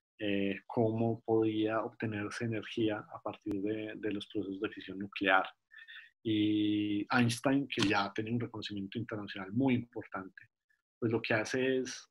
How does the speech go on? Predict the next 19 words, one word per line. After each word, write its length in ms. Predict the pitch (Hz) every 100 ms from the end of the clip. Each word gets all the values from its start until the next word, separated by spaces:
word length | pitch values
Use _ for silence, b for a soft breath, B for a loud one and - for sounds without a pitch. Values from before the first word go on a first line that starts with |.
| -
aunarse 500 | 127 123 120 123 123
a 40 | 151
los 200 | 147 127
esfuerzos 500 | - - 123 104 123
de 100 | 120
los, 300 | 113 101 - -
de 100 | 104
los 120 | 98
científicos 600 | 110 98 104 123 127 -
que 140 | -
llamaban 340 | 98 101 104 123
la 80 | 107
atención 260 | 101 95
sobre 280 | 107 120 139
eso 160 | 143 -
y 140 | 123
usar 380 | 123 113 - 117
su 180 | - 151
prestigio 720 | 156 147 - 127 123 127 -